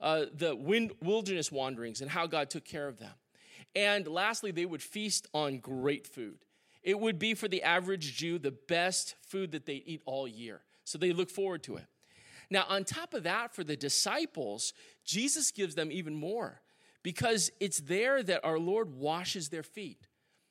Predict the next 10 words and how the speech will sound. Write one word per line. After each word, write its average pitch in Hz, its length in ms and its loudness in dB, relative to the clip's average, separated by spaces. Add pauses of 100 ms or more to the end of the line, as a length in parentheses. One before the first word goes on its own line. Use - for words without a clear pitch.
(100)
Imagine 233 480 4
the 214 100 2
intimacy 185 640 0
of 101 140 -6
this. 85 260 -4 (240)
The 160 80 2
master 208 640 2
serves 180 600 0
the 151 120 -2
disciples. - 760 -4